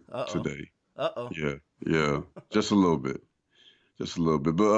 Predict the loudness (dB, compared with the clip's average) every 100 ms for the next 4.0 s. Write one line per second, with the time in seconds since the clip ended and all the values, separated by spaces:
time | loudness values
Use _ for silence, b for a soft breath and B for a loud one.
0 | 4 4 0 0 0 0 2 2 0 -2
1 | -4 -4 -6 -4 -6 -6 -12 -4 0 0
2 | -2 -2 -2 0 0 -2 -2 -2 2 2
3 | 2 2 0 -2 -4 -6 -12 -8 -8